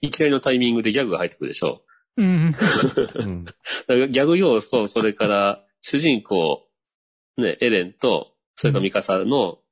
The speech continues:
Speaker 2: うん。
Speaker 1: まあ一応恋愛模様もあるわけじゃん。
Speaker 2: うんうんうん。
Speaker 3: そうだね。
Speaker 1: うん。ちょっとしたラブロマンス的なものもあちこちに散りばめてあるし。
Speaker 2: うん。
Speaker 3: うん。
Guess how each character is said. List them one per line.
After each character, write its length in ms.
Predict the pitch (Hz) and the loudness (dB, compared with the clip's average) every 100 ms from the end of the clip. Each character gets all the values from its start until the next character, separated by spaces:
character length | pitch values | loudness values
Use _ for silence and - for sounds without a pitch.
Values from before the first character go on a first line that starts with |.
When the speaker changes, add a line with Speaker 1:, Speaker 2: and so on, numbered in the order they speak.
| _ _ _ - | _ _ _ -4
Speaker 2:
う 40 | |
ん。 40 | |
Speaker 1:
ま 60 | 120 | -4
あ 80 | - | -4
一 260 | 101 - 139 | -6 -2 0
応 320 | 127 120 117 - | 2 2 -2 -2
恋 260 | 120 120 | 0 2
愛 100 | 110 | 2
模 140 | 107 110 | 2 2
様 120 | 82 | 0
も 120 | 73 | -2
あ 40 | 73 | -6
る 100 | 69 | -6
わ 80 | |
け 80 | 71 | -6
じ 60 | 71 | -6
ゃ 60 | |
ん。 40 | 69 _ - _ | -6 _ -20 _
Speaker 2:
う 60 | 175 | -2
ん 20 | |
う 40 | |
ん 420 | 139 123 127 113 117 | 0 0 0 0 -2
う 20 | |
ん。 40 | 120 | -4
Speaker 3:
そ 60 | |
う 20 | |
だ 60 | 82 | -6
ね。 260 | 82 123 135 _ _ _ _ - | -6 -6 -10 _ _ _ _ -2
Speaker 1:
う 60 | |
ん。 380 | 104 87 73 71 - _ _ _ _ _ _ _ _ 120 | 0 2 -2 -6 -16 _ _ _ _ _ _ _ _ -4
ち 100 | - | -2
ょ 40 | |
っ 20 | 170 | -2
と 100 | 170 | -2
し 40 | |
た 80 | 147 | 0
ラ 120 | 131 | 0
ブ 80 | 120 | 2
ロ 120 | 120 | 0
マ 120 | 110 | 0
ン 40 | - | 0
ス 60 | |
的 140 | - 104 | -2 -2
な 80 | |
も 60 | 98 | -2
の 100 | 90 | -2
も 160 | 76 85 | -2 -4
あ 60 | |
ち 80 | - | -2
こ 120 | 127 | -4
ち 100 | - | -4
に 240 | 82 71 - _ | -4 -4 -8 _
散 140 | - | 0
り 60 | 101 | 2
ば 140 | 87 | 2
め 100 | 78 | -2
て 100 | - | -2
あ 40 | 71 | -2
る 80 | - | 0
し。 460 | - 127 92 - _ _ | 0 0 0 -6 _ _
Speaker 2:
う 60 | 151 | -2
ん。 260 | 143 131 147 | 0 -2 -6
Speaker 3:
う 100 | 143 | -8
ん。 380 | 117 87 80 73 | -6 -6 -8 -12